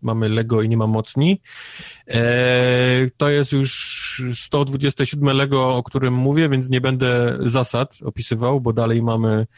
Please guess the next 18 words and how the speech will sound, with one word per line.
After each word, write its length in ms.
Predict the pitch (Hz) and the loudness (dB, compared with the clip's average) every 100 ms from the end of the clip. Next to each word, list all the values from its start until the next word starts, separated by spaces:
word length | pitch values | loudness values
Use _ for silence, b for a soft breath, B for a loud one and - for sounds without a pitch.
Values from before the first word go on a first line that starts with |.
| B B B B | B B B B
otwarty, 600 | 120 - 127 127 127 120 117 - | -6 -2 -2 0 0 0 -2 -6
taki 280 | 110 - 117 | -6 -4 -4
powiedzmy, 500 | 110 113 107 110 110 107 110 107 107 107 110 | -2 -2 -2 0 2 2 2 0 0 0 -2
otwarty 400 | - 123 113 104 | -2 -4 -4 -6
świat, 360 | - 160 151 | -2 0 -2
który 240 | - 127 117 | -2 -2 0
jest 160 | 107 | -2
hubem, 440 | - 147 139 135 131 | -4 -2 2 2 0
z 60 | |
którego 280 | - 117 113 | -2 -4 -2
przechodzimy 440 | - 113 113 117 110 | -2 -6 -2 -4 -4
sobie 240 | 110 107 | -4 -4
do 100 | 104 | 0
misji. 500 | 127 156 185 214 247 B B B B B - - | 0 0 2 0 -2 B B B B B -20 -6
E, 480 | 120 120 120 120 120 - | -2 0 2 0 0 0
powiem 360 | 151 160 147 | 2 4 2
tylko, 440 | - 143 - 139 131 | 2 0 2 0 0
że, 640 | 127 127 123 123 120 | 0 0 2 2 0